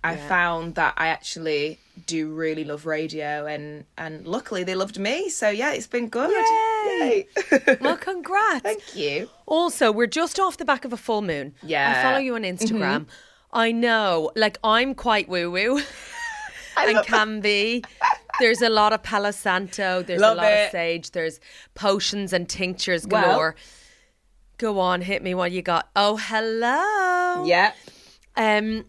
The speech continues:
Speaker 2: a little incense
Speaker 1: Yeah.
Speaker 2: stick there. So you are quite, I mean, I feel in terms of gratitude as a, as a practice that that's something, I don't know whether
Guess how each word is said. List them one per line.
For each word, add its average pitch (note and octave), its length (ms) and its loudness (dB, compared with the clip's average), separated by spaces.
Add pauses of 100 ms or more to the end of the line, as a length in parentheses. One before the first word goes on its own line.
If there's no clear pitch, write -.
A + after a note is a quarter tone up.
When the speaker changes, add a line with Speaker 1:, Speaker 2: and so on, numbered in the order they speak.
(120)
Speaker 2:
a A3+ 80 0
little A3 300 2
incense A#3 440 2
Speaker 1:
Yeah. E3+ 180 4
Speaker 2:
stick B3 260 0
there. B3+ 320 4 (460)
So C#4+ 500 4 (720)
you D#4 300 4
are G#4+ 160 4
quite, D4+ 800 -4 (760)
I A3 40 -12
mean, A#3+ 160 -4
I A#3+ 80 -2
feel C4 360 -4
in B3+ 100 -4
terms A3+ 300 -8
of F#3 160 -6
gratitude F#3 960 -6
as F3 300 -4
a, E3 260 -2 (340)
as G3 160 -2
a G3 60 -2
practice - 720 -6
that F#3+ 180 -10
that's F#3+ 280 -6
something, G3 500 -8
I F3+ 140 -2
don't F#3 180 -4
know F#3+ 80 -4
whether F3+ 320 -4